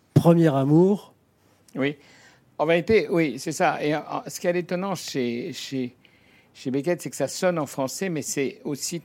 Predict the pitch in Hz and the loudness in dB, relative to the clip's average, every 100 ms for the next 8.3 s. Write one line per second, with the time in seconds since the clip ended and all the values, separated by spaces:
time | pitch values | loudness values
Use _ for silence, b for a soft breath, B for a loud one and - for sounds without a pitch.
0 | - 135 - 170 170 135 131 135 135 156 | -4 -4 -2 -2 -2 -4 -4 -2 -2 -2
1 | 156 - 127 - 131 127 123 113 _ B | -2 -2 -4 -2 0 0 0 -4 _ B
2 | B B B 151 147 - 220 233 185 180 | B B B 0 2 6 8 8 6 6
3 | 214 226 151 - 147 151 143 139 170 185 | 6 4 2 2 2 2 0 -2 -2 -2
4 | 143 123 127 127 131 156 - 123 - 127 | -2 -4 -6 -8 -6 -8 -6 -10 -10 -8
5 | 131 143 131 110 107 - 123 120 104 123 | -6 -6 -6 -6 -10 -12 -12 -10 -10 -6
6 | 131 156 - 120 110 107 - _ b b | -4 -6 -6 -6 -6 -10 -14 _ b b
7 | - 143 139 147 170 147 - 143 139 139 | -4 -2 0 4 4 2 -4 -6 -2 0
8 | 120 110 | 0 -2